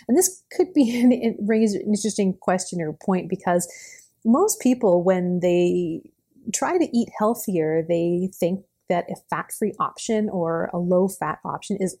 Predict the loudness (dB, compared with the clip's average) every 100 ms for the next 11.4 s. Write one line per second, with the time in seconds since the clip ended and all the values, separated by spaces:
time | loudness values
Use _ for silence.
0 | _ -10 -4 -4 -2 -2 -2 0 -2 -4
1 | -4 -4 0 0 0 -8 _ _ _ _
2 | _ -10 -8 -6 -6 -6 -6 -8 _ -4
3 | -4 -2 -2 0 -2 -2 0 2 2 0
4 | 2 2 2 2 -2 -6 -8 -4 -2 -4
5 | -4 -2 0 -2 0 2 2 -2 -6 _
6 | -20 _ -2 -2 0 0 0 2 0 2
7 | 2 0 -2 -4 -4 -2 -2 -6 -6 -2
8 | -2 -2 -10 _ _ _ -6 0 0 2
9 | 2 0 -2 -2 0 0 -2 -6 -14 _
10 | -6 -2 -2 -4 -8 -6 -8 -2 -2 -2
11 | -2 2 2 2